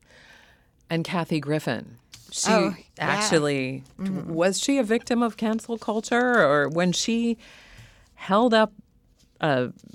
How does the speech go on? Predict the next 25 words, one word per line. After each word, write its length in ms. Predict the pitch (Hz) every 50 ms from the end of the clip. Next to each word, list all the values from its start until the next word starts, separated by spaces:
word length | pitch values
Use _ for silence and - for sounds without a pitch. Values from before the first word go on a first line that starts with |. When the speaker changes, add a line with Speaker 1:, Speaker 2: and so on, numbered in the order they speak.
| - - _ _ -
Speaker 1:
a 340 | - - 64 55 62 67 65
representation 1300 | - 147 139 151 160 180 - 185 170 180 170 156 160 156 151 147 - - 139 135 131 131 131 127 - - _ - - _ -
of 400 | 147 139 117 120 120 110 - - - 123 127 - - - - 143 143
the 240 | - 131 120 117 123 135 - _ _ - -
severed 460 | - - - 175 175 175 185 180 170
head 360 | 160 - 139 135 127 120 135 -
of 200 | - 127 127 123
Donald 380 | - 127 123 127 135 139 139
Trump, 340 | - - 127 98 92 117 - -
which, 360 | 135 131 127 127 - - - - - - - - - _ -
which 260 | 151 139 - - -
was 240 | 139 131 131 - - _
pretty 640 | - - - - - - 165 165 156 156 180 202 202
shocking, 800 | 185 - - - 143 117 - - - 110 85 - - - - 139 _ _ _ - - - _ - -
how 180 | - 175 185
did 180 | 190 196 208 170
that 320 | 175 160 147 147 147 - - 151
affect 420 | 139 - - 143 135 135 135 -
her 240 | - 139 131 123 120 -
career? 720 | - - 143 147 165 185 196 156 110 104 - - 151 143 _ _ _ _ _
And 360 | - 135 135 131 131 135 - - _ _ - 165 170 170 - _ - - - -
was 220 | - - 131 123 127
it 100 | 117 107
appropriate, 800 | 95 - - 113 - - - 220 240 285 320 320 294 294 294 -
or 340 | - - 156 - - - -